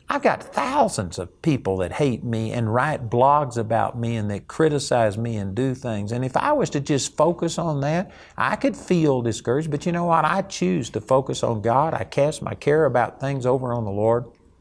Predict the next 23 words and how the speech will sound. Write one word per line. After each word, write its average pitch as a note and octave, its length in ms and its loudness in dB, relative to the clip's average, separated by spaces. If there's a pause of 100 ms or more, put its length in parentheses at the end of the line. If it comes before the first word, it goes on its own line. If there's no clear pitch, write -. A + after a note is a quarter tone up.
(400)
I G3+ 180 0
do A3+ 300 6
not G3+ 340 4
let C#3+ 380 4
feelings G#2 800 -2 (400)
dictate C3+ 540 2
and G#2+ 180 -4
rule A#2+ 240 2
my A2+ 140 -2
life. F#2 280 -2
And A#2 120 2
I A3 100 2
believe D#3+ 300 4
that A2+ 120 0
this E3+ 220 2
is B2 140 0
what G#2 260 0
Jesus A2 420 -2
did A#2 220 0
with G#2 200 -4
John A2 300 -2
the A2 60 -6
Baptist. F#2+ 580 -4